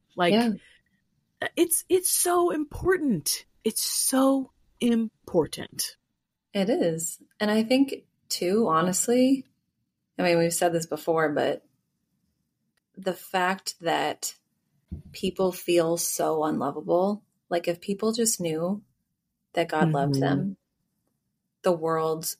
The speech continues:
Speaker 2: could be such a different place.
Speaker 1: Yeah.
Speaker 2: I mean, it really, really genuinely could. And so it's just knowing that we have that opportunity with our children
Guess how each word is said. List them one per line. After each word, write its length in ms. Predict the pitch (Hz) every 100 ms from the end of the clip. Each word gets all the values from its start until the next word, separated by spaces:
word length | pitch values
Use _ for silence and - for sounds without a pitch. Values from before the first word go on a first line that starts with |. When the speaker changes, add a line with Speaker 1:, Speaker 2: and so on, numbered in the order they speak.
| _ _ _
Speaker 2:
could 180 | - 170
be 120 | 170
such 260 | 160 165 160
a 40 |
different 280 | 151 - -
place. 500 | - - - - - _ _ _ _ _ _ _ _ _ -
Speaker 1:
Yeah. 300 | 151 139 135
Speaker 2:
I 80 | -
mean, 280 | 165 156 - _ - -
it 80 | 180
really, 360 | 175 175 170 165
really 260 | 156 151
genuinely 480 | 151 156 160 147 151
could. 300 | - 170 -
And 180 | 160 165
so 220 | - 165
it's 240 | 156 - -
just 380 | 170 - - - _ _ _ -
knowing 360 | 196 170 175 180
that 120 | 175
we 100 | 170
have 300 | 160 156 151
that 180 | 147 143
opportunity 640 | 160 165 165 170 165 160
with 160 | 160 156
our 140 | 160
children 760 | 165 170 170 170 170 165 180